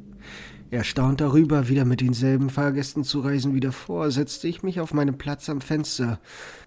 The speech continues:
Vor mir auf dem Gleis stand der Mann vom Informationsschalter.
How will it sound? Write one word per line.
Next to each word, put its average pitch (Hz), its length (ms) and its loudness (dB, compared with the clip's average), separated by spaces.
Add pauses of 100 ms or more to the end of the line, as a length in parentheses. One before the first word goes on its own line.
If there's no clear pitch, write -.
Vor 175 220 6
mir 165 220 8
auf 123 120 -2
dem 131 160 4
Gleis 143 320 4
stand 135 300 0
der 131 100 0
Mann 127 260 2
vom 139 220 0
Informationsschalter. 143 1200 -4